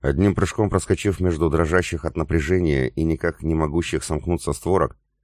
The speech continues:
это тебе не железо, металлокерамика, блин, змей рванул к выходу, не дожидаясь новых сюрпризов. Остаток ночи до прихода вертушки прошел без происшествий. О найденном в пасти дракона кольце змей благоразумно умолчал,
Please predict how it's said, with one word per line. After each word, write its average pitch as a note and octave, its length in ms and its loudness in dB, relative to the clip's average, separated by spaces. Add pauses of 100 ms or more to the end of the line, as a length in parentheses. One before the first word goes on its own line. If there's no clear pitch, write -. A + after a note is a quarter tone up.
(260)
это C2+ 220 -2
тебе C#2+ 220 0
не C#2 60 0
железо, C2+ 520 0
металлокерамика, C#2 760 0
блин, B1 280 -2 (520)
змей F#2+ 380 4
рванул F#2 380 4
к - 80 -6
выходу, F#2+ 340 2
не F2 120 4
дожидаясь D#2+ 560 2
новых D2 280 0
сюрпризов. B1 560 -2 (1120)
Остаток D2+ 440 0
ночи F2+ 240 2
до C2+ 120 0
прихода D2+ 360 2
вертушки E2+ 500 2
прошел F2+ 400 0
без D#2 140 0
происшествий. F2 680 -2 (600)
О C2 100 -2
найденном F#2+ 500 2
в - 100 -8
пасти G2+ 280 2
дракона F2 460 0
кольце G2+ 540 0 (160)
змей D#2+ 380 2
благоразумно F2+ 680 2
умолчал, F2+ 680 0